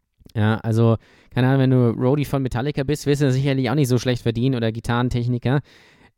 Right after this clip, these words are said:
Dich kennt halt trotzdem keiner. Und, äh, im Gegensatz zu den großen Stars wirst du natürlich auch relativ schlecht bezahlt und du bist viel unterwegs, du bist der Erste da und du bist der Letzte, der geht und du fährst die ganze Zeit irgendwo hin und keine Ahnung was.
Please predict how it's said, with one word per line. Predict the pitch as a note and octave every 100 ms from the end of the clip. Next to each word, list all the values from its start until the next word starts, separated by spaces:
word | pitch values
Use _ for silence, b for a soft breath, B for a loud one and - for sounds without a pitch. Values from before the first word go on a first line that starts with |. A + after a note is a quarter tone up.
| -
Dich | A#2+ A#2+
kennt | C3+ C#3+
halt | C#3 B2
trotzdem | C#3+ D#3+
keiner. | B2 G#2 F#2+ A#2+ -
Und, | A#2 A2+ A2+ A2+ - -
äh, | G#2 F2
im | B2
Gegensatz | A#2 B2+ B2 - -
zu | - B2+ A#2+
den | A#2 A2+ A2+ A2+ A2+
großen | A#2 C3 - A#2+ A#2 A#2+
Stars | - - G#2 B2 B2
wirst | C3 -
du |
natürlich | B2+ C3 B2 -
auch | C3+ -
relativ | B2+ A2+ B2+
schlecht | - A#2+ -
bezahlt | - A#2+ C3 D3
und | A2+ A#2+
du | B2+
bist | C3+ - - b b b
viel | - C#3
unterwegs, | C3+ C3 B2+ C3 -
du | A#2+
bist | B2
der | B2+
Erste | A2 C3+ - A#2+
da | A#2+ C#3
und | D#3
du | B2+
bist | B2+
der | C3
Letzte, | B2 C3 C3
der | A#2
geht | A2 C3 D#3+
und | - C3
du | B2+
fährst | A2+ A#2+ C3+ -
die | C3
ganze | C3+ -
Zeit | B2
irgendwo | A#2 A#2 A#2+
hin | B2 D#3+
und | B2+
keine | - B2+
Ahnung | C3+ D3 G2+
was. | E2+ -